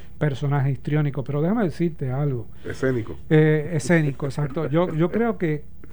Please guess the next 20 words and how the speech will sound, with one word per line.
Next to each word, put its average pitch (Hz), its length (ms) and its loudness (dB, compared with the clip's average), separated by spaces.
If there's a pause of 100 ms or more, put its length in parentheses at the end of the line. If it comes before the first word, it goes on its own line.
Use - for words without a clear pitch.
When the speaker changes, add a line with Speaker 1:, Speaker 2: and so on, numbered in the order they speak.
(200)
Speaker 1:
que 156 140 0
Pierluisi 143 460 0
nombró 175 540 0 (120)
a 160 100 0
una 156 220 2
persona 156 440 0
que - 120 -4
le 156 160 2
ha 143 100 2
resultado 143 560 0
efectiva 160 520 -2 (100)
Speaker 2:
Sí. 80 240 -2 (480)
Speaker 1:
para, 139 380 0
para 135 260 2
el 135 80 0
desempeño 135 580 0
de 135 140 0
ese 139 180 -4
cargo, 127 380 0 (160)
Speaker 2:
Mi- 151 80 -2